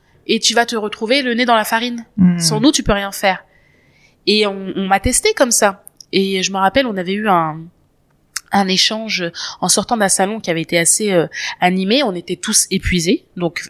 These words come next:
Speaker 1: c'est là où tu vois que forcément, euh, c'était plus dans l'émotion que, que dans la réflexion. Et, euh, et j'avais été énervée. Et, euh, qu'est-ce qui s'est passé ? Il s'est passé que j'avais proposé de changer un stand. C'était pour les, les dix ans de la marque.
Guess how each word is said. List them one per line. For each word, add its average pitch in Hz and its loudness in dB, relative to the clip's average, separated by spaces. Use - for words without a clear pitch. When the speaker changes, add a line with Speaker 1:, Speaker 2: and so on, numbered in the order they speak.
Speaker 1:
c'est - 0
là 190 2
où 170 -8
tu - -14
vois 185 -8
que 170 -10
forcément, 185 -2
euh, 185 -4
c'était - -2
plus 233 0
dans 196 2
l'émotion 208 0
que, 170 0
que 170 -8
dans 175 -2
la 175 2
réflexion. 175 -2
Et, 294 2
euh, 185 0
et 202 4
j'avais 220 0
été 254 -4
énervée. 185 -2
Et, 214 0
euh, 175 0
qu'est-ce - 2
qui 202 -2
s'est 190 0
passé ? 170 2
Il 294 0
s'est - 0
passé 190 2
que 196 -4
j'avais 175 0
proposé 220 -2
de 180 -6
changer 208 -2
un 180 0
stand. 190 0
C'était - -8
pour 170 -8
les, 160 -10
les 170 -2
dix 196 -2
ans 220 -8
de 208 -10
la 190 -2
marque. - -8